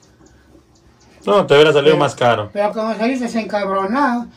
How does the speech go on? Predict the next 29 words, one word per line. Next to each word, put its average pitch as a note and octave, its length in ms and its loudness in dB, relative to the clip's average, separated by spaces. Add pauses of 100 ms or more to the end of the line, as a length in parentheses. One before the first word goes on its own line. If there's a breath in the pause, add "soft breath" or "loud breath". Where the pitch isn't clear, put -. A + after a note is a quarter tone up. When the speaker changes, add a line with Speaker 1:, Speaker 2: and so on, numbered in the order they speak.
(140 soft breath)
Speaker 2:
enojado, G#3 540 -8
pues, - 120 -10
no B2+ 60 2
Speaker 1:
Oye, E3 340 2
Speaker 2:
te G3 100 -10
voy F#3+ 160 -8
a G3+ 60 -8
Speaker 1:
te E3 80 2
iba F3+ 120 4
a F3+ 40 0
sa-, D#3+ 220 -2
te C#3 140 -4
iba F3+ 120 2
a - 40 -2
salir, E3 200 2
Speaker 2:
¿Cómo A3+ 240 -2
yo A3 200 -4
le G#3 100 -8
eché F#3+ 220 -10
su G#3 120 -10
bendición, F3 540 -6
Speaker 1:
te, F3 120 -6
Speaker 2:
mijo? - 120 -14
Speaker 1:
te E3 100 2
iba F3 140 4
a - 40 0
salir E3+ 240 0
más F3 200 0
Speaker 2:
Dice, E3+ 160 -4